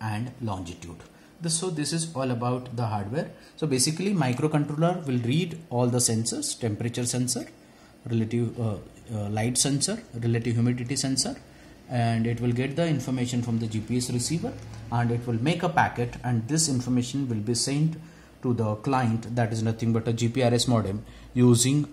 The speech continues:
a serial port. Okay, and from this it will be sending this information on a T C P I P link.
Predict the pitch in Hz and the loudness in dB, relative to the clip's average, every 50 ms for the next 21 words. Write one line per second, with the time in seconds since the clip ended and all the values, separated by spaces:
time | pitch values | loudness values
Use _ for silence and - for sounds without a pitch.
0 | - - 120 117 117 117 117 - - 120 113 107 104 101 95 92 82 - 123 156 | -2 0 2 4 4 4 4 2 4 2 2 2 2 0 -2 -2 -4 -4 -4 -4
1 | - - - - - - - - - - 117 120 120 233 240 - - - - - | -4 -6 -12 -16 -18 -20 -20 -20 -10 -6 -4 -4 -4 -4 -8 -10 -14 -20 -20 -20
2 | - - - - - - - - - - - - - - - - 117 117 113 113 | -20 -20 -20 -20 -20 -20 -20 -20 -20 -20 -20 -20 -20 -16 -8 -4 -2 0 0 0
3 | 110 113 113 - - 139 170 190 170 151 156 160 - - - - 127 123 120 123 | 0 0 -2 0 2 4 4 4 4 2 2 2 0 -2 -4 -4 -4 -2 0 0
4 | 120 117 139 139 - - 135 123 123 131 147 175 208 - - - - - - 135 | 0 0 0 0 0 2 2 2 2 4 2 2 0 0 -4 -10 -18 -10 -4 0
5 | 135 127 - 131 117 113 110 - 135 135 131 131 127 - 156 196 247 - - - | 0 2 2 4 2 2 2 2 2 2 2 2 0 0 2 0 0 -2 -4 -14
6 | - - - - - 117 120 117 139 180 165 - 131 120 117 - 117 110 110 - | -20 -20 -8 -2 2 4 4 6 4 2 2 2 2 4 4 4 2 2 -2 -2
7 | 151 226 247 - 120 110 101 - 98 92 85 80 87 90 - | -6 -6 -4 -2 -2 -2 -2 -2 -4 -6 -6 -6 -8 -8 -12